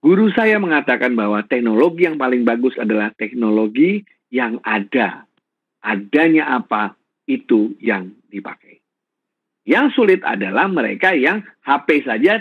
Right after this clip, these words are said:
tidak tersentuh. Yang H P saja tidak tersentuh, maksudnya sinyal aja tidak ada. Walaupun kalau kita tanya ke Kominfo, hampir semua sudah bisa punya handphone, hampir semua sudah dering. Desa-desa katanya sudah berdering semua. Ya pakailah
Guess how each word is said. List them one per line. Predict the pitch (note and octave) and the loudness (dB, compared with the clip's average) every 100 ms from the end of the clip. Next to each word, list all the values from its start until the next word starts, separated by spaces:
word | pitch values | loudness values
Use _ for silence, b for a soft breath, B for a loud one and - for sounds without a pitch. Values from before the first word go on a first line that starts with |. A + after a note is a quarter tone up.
| - | -4
tidak | B2+ G2 C3 G#3 - _ _ _ _ | -4 0 0 0 -2 _ _ _ _
tersentuh. | D#3+ G#3 G#3+ G#3 _ - A3 G#3+ G3 C#3 B2 _ _ _ _ _ _ _ _ _ _ | -4 -2 -4 -12 _ -10 -6 -4 0 -2 -2 _ _ _ _ _ _ _ _ _ _
Yang | G#2+ G#2 A2 | -10 -6 -4
H | B2 | -2
P | C3 B2+ | -2 0
saja | A#2+ C3+ D3+ | 0 0 0
tidak | A#2 A2 A2+ | -2 -2 -6
tersentuh, | - C3+ D3 | -6 -4 -2
maksudnya | C#3 E3 F#3 - | 2 2 2 2
sinyal | D3+ C3 B2+ | 4 4 2
aja | C#3+ F#3 | 2 2
tidak | F3 A2 - C#3+ | 0 -2 0 0
ada. | C3+ A2 | 0 0
Walaupun | A2+ A#2 E3 | 0 0 0
kalau | C#3+ A#2+ | 0 -2
kita | A2 A#2 | -2 -2
tanya | A2+ A2+ | 0 0
ke | A2+ | 0
Kominfo, | A#2 A2+ A2+ E3+ | 0 0 0 0
hampir | C#3 A2+ - - | -2 -4 -12 -12
semua | A2+ B2+ E3 - b _ _ | -4 0 0 -2 b _ _
sudah | A#2+ A#2 | -2 0
bisa | G#2+ G#2+ G#2+ | 2 0 0
punya | A2+ A2 A2+ | 2 2 2
handphone, | C#3+ D3 D3+ A#2+ | 2 2 0 0
hampir | G#2 A2 A#2 | -2 -2 0
semua | B2 C3+ D3+ | 2 2 2
sudah | B2 G#2+ G2+ B B - | 2 0 -2 B B -2
dering. | C3 C#3+ C3+ G#2 | 2 4 2 2
Desa-desa | A2 A2+ A2+ A#2 A2+ B2+ B2 | 0 0 2 2 2 0 0
katanya | G#2 A#2+ C3+ | -2 -2 0
sudah | B2 | -2
berdering | G#2 G#2 G2+ G2 G2+ | 0 0 0 0 -2
semua. | G2 G2 G2 F#2+ - _ _ _ _ - | -2 -2 -2 -6 -16 _ _ _ _ -8
Ya | G#2+ | -6
pakailah | F#2+ A2+ - F3 F#3+ | -2 -2 0 0 0